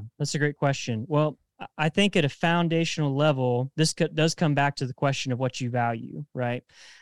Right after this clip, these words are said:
Because you can, well, one thing we tell students here at the Abbey, 'cause students come to Colorado, they're only here for nine months at a time,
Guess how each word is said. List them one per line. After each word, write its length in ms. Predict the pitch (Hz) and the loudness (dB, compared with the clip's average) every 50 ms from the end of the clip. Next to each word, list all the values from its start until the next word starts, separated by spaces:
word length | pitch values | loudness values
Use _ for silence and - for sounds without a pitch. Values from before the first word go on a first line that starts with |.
| _ _ | _ _
Because 240 | 165 - 180 160 165 | 2 4 4 4 4
you 80 | 175 | 2
can, 540 | - - 202 196 202 202 190 175 170 160 147 - _ _ _ _ - | 2 4 4 4 4 4 4 4 4 2 0 -4 _ _ _ _ 0
well, 100 | 165 185 190 196 | 2 4 4 4
one 120 | 190 196 | 2 2
thing 160 | 214 208 190 | 2 4 4
we 80 | 180 175 | 4 4
tell 200 | - 196 180 156 | 4 4 2 2
students 360 | - - 180 170 160 156 - | 2 2 2 2 2 2 2
here 140 | - 160 156 | 2 2 0
at 80 | 143 | 2
the 160 | - 143 139 139 | 2 2 4 4
Abbey, 380 | 135 135 131 131 123 123 120 | 4 4 2 0 -2 -2 -2
'cause 180 | 120 - 131 - | -2 -2 -4 -4
students 320 | - - 170 160 151 147 | -2 -2 -2 -2 -2 -2
come 220 | - 170 151 151 147 | -2 0 0 0 0
to 120 | - 151 | -2 -4
Colorado, 480 | - - 151 143 143 139 139 135 135 135 | -2 0 2 2 2 2 2 2 2 0
they're 140 | 131 131 135 | 0 0 0
only 200 | 143 156 156 143 | 2 2 2 2
here 160 | 143 143 139 | 2 0 0
for 120 | - 139 | 0 0
nine 260 | 127 127 127 127 131 131 | 0 2 2 2 2 2
months 260 | 127 123 127 - - | 2 0 -2 -2 -4
at 80 | 120 | -6
a 40 | 120 | -6
time, 460 | 117 - 135 123 117 117 117 117 120 | -6 -4 -4 -2 -2 -2 -2 -2 -4